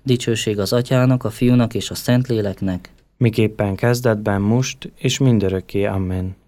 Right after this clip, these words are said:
Speaker 1: Krisztus, tündöklő nappalunk, az éj árnyát eloszlatod,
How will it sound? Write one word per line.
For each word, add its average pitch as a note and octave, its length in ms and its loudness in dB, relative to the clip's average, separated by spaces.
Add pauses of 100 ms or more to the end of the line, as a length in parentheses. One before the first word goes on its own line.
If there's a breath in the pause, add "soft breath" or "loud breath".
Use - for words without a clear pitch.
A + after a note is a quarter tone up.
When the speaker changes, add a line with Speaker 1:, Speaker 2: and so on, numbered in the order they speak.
(120)
Speaker 1:
Krisztus, C3+ 460 -2
tündöklő A2+ 540 2
nappalunk, G#2+ 720 0
az A#2 160 -2
éj C#3 200 2
árnyát A2 460 0
eloszlatod, G#2+ 760 -2